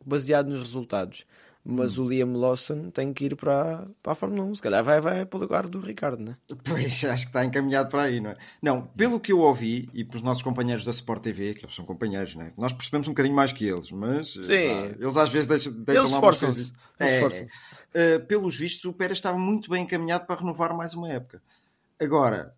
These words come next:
Speaker 2: não sei se isso tem pernas para andar. Até agora tem feito um bom início de temporada, verdade seja dita.
Speaker 1: Sim,
Speaker 2: E, e,
Speaker 1: sim.
Speaker 2: e vou já pegar naquilo que foi a qualificação deste Grande Prémio do, do, do Japão,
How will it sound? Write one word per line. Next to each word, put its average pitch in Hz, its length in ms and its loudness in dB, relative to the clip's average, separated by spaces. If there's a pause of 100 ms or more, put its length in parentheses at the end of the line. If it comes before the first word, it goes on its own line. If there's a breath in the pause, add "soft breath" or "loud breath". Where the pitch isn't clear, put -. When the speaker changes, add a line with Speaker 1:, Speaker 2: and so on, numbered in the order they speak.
Speaker 2:
não 127 300 -2
sei 139 380 0
se 139 200 2
isso 139 160 -2
tem 135 160 -2
pernas 127 360 -4
para 127 180 0
andar. 151 420 4 (600 loud breath)
Até 127 360 2
agora 147 260 4
tem 139 160 -2
feito 147 300 0
um 143 100 -4
bom 165 160 2
início 139 360 2
de 127 40 -8
temporada, 113 580 -4
verdade 107 320 -4
seja 104 240 -6
dita. 95 400 -8 (140)
Speaker 1:
Sim, - 80 -4 (140)
Speaker 2:
E, 135 180 -4
e, 131 40 -4 (120)
Speaker 1:
sim. 98 80 -10
Speaker 2:
e - 80 -4
vou 151 180 0
já 151 200 4
pegar 143 340 2
naquilo 139 380 0
que - 80 -18
foi 143 140 2
a 135 40 0
qualificação 139 920 -2
deste 120 300 -6
Grande 123 240 -2
Prémio 113 320 -2
do, 107 220 -6
do, 101 280 -8
do 110 140 -6
Japão, 107 400 -2